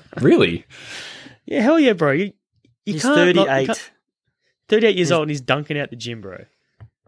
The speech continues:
Speaker 3: Insane.
Speaker 1: Like,
Speaker 3: But then
Speaker 1: it's
Speaker 3: again, he, take, he take, what, he
Speaker 1: unprecedented.
Speaker 3: spends a million dollars on his body a year.
Speaker 1: Yeah, roids ain't cheap, bro. <laughs>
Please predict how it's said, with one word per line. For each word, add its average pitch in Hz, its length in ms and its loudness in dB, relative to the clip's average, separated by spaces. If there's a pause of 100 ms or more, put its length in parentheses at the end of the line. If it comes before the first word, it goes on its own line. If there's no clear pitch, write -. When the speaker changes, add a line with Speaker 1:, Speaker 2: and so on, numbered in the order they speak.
(500)
Speaker 3:
Insane. 120 600 -8
Speaker 1:
Like, 139 220 -4 (220)
Speaker 3:
But 156 120 0
then 185 100 6
Speaker 1:
it's 190 40 6
Speaker 3:
again, 170 120 6
he, 151 60 2
take, 151 140 2
he 160 80 4
take, 160 60 0
what, - 0 -
he 214 60 2
Speaker 1:
unprecedented. 160 320 0
Speaker 3:
spends 196 220 2
a 185 40 2
million 190 240 2
dollars 185 160 2
on 175 60 0
his 147 100 -4
body 143 360 -4 (200)
a - 80 -8
year. 123 380 -8
Speaker 1:
Yeah, 175 460 2 (180)
roids 175 260 0
ain't 185 160 -4
cheap, 214 200 -8
bro. 175 200 -10 (160)
<laughs> - 0 -